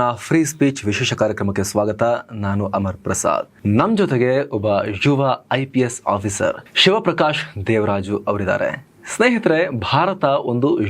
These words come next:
ಯುವ ದೇಶ, ಕರ್ನಾಟಕ ಒಂದು ಯುವ ರಾಜ್ಯ, ಮಸ್ತ್ ಮಗ ಡಾಟ್ ಕಾಮ್ ಕೂಡ ಒಂದು ಯುವ ಚಾನೆಲ್. ನಮ್ಮ ವೀಕ್ಷಕರಲ್ಲೂ ಕೂಡ ಹೆಚ್ಚಿನ ಜನ ಯೂತ್ ಇದ್ದಾರೆ.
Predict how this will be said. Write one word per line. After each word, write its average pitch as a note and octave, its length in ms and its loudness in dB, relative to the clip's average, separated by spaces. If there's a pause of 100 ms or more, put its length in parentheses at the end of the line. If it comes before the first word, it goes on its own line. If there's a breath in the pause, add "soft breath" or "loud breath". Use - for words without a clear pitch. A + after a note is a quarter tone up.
ಯುವ A#2 200 4
ದೇಶ, F#2 340 -2 (840 soft breath)
ಕರ್ನಾಟಕ D#3 540 0
ಒಂದು A#2 380 0
ಯುವ G#2 280 0
ರಾಜ್ಯ, G2 540 -2 (720 soft breath)
ಮಸ್ತ್ D#3+ 280 0
ಮಗ D3 140 0 (120)
ಡಾಟ್ G#2 240 -2
ಕಾಮ್ G#2 240 -4
ಕೂಡ G2+ 160 -4
ಒಂದು A#2 400 -2
ಯುವ G#2+ 320 0
ಚಾನೆಲ್. G2 560 -6
ನಮ್ಮ C3+ 140 4
ವೀಕ್ಷಕರಲ್ಲೂ C#3 760 0
ಕೂಡ G#2 180 -2
ಹೆಚ್ಚಿನ F3+ 580 0
ಜನ G#2 220 -2 (680 loud breath)
ಯೂತ್ F3 400 2
ಇದ್ದಾರೆ. - 400 -2